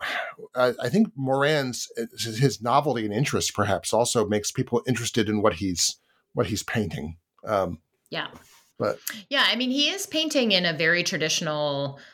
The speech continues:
Speaker 2: American landscape
Speaker 1: Yes.
Speaker 2: style.
Speaker 1: It's
Speaker 2: I
Speaker 1: been
Speaker 2: mean,
Speaker 1: go-,
Speaker 2: the
Speaker 1: it's been
Speaker 2: fact
Speaker 1: going
Speaker 2: that
Speaker 1: on
Speaker 2: you
Speaker 1: for
Speaker 2: as
Speaker 1: fifty
Speaker 2: the
Speaker 1: years by this time.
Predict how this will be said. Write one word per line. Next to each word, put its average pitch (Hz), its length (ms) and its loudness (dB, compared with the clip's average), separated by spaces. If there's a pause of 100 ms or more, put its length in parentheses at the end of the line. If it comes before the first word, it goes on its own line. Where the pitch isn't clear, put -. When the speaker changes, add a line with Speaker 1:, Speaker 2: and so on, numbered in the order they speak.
(180)
Speaker 2:
American 180 460 2
landscape 156 420 0
Speaker 1:
Yes. - 80 -8
Speaker 2:
style. 175 520 0
Speaker 1:
It's 233 120 -16
Speaker 2:
I 170 40 4
Speaker 1:
been 190 60 2
Speaker 2:
mean, 175 120 4
Speaker 1:
go-, - 20 -8
Speaker 2:
the 180 60 -8
Speaker 1:
it's 180 80 -12
been 196 100 2
Speaker 2:
fact 196 160 2
Speaker 1:
going 156 160 0
Speaker 2:
that 147 60 0
Speaker 1:
on 147 160 0
Speaker 2:
you 185 80 -6
Speaker 1:
for - 180 0
Speaker 2:
as 180 60 0
Speaker 1:
fifty 156 180 -2
Speaker 2:
the 139 60 0
Speaker 1:
years 135 200 0
by 104 140 -4
this 95 180 -6
time. 82 360 -10